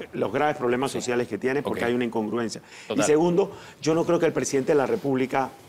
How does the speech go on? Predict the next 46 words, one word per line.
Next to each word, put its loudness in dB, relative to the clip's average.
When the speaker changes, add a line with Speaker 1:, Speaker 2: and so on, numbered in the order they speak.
Speaker 1:
sea -2
Cortizo 0
en 0
este -2
momento 0
o 2
sea -2
cualquiera, 0
tiene 2
el 0
derecho 4
de 0
hablarle 2
al 2
país 2
sobre 2
el 0
tema 0
de 2
la 2
seguridad 0
social 0
en -2
tercera -2
persona. -6
O -20
sea, -6
el -8
presidente -2
habló 4
del 4
tema 0
del 0
grave 2
problema 0
de 2
la -2
seguridad -2
social 0
como 0
si -2
fuese -2
un -2
problema 0
de 2
allá. 2